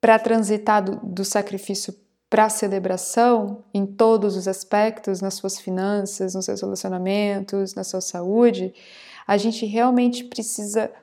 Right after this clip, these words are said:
simplesmente abençoar esse momento presente, abençoar as situações, abençoar a sua doença,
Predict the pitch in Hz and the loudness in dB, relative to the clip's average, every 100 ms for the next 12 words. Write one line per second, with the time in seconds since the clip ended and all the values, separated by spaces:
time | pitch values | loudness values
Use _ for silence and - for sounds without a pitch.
0 | _ _ - - 277 302 285 262 220 214 | _ _ -8 0 2 2 2 2 2 2
1 | 233 240 240 208 190 233 254 254 - 220 | 2 0 0 -2 2 2 2 -2 -2 0
2 | 202 202 226 247 254 - 233 233 214 208 | 4 6 6 4 2 6 6 6 0 -2
3 | 202 - 202 180 196 214 214 220 226 - | -2 -2 -2 0 -2 -2 -4 -2 -2 -2
4 | 226 226 240 247 220 214 - 202 202 208 | 2 4 6 4 -2 -6 -6 -6 -4 -4
5 | 208 214 202 214 - 220 240 - 233 202 | -4 -4 -4 -4 0 0 0 0 0 0
6 | 196 190 202 208 - 196 | -2 -4 -6 -6 -8 -8